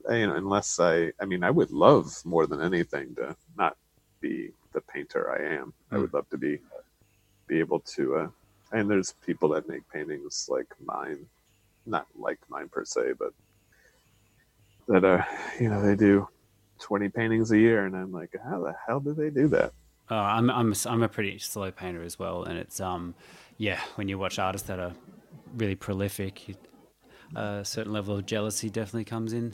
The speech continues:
Speaker 2: into play for sure. <laughs>
Speaker 1: Yeah, well, it's just, it's, it's, it's, it's, it's just weird. I mean, I'm, uh,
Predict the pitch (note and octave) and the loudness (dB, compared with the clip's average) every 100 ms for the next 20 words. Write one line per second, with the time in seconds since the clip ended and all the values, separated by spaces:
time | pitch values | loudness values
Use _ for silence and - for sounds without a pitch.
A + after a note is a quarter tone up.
0 | C3+ B2+ B2 C3 B2+ C3+ - - B2+ C3+ | -8 -8 -6 -6 -6 -8 -12 -10 -8 -8
1 | C3+ - - A2+ - E3+ - D#3+ F3 - | -8 -14 -10 -8 2 4 4 2 0 -8
2 | - B3+ C3 B2+ B2+ - - - - G#3+ | 0 6 10 10 8 0 -16 -18 -10 -2
3 | F3+ E3 - - E3 - - - _ _ | 0 -2 -4 -6 -6 -6 -12 -20 _ _
4 | - A#2 - G2+ - - - - - - | -20 -16 -6 -6 -6 -8 -8 -12 -12 -12
5 | - - - - - - - - - - | -14 -18 -18 -20 -20 -20 -20 -16 -16 -4
6 | G2 G2 F#2+ - F2+ - G#2 G2 F#2+ F#2+ | 0 4 2 0 -10 -2 2 4 4 0
7 | - F#2+ E2 | -4 -2 -2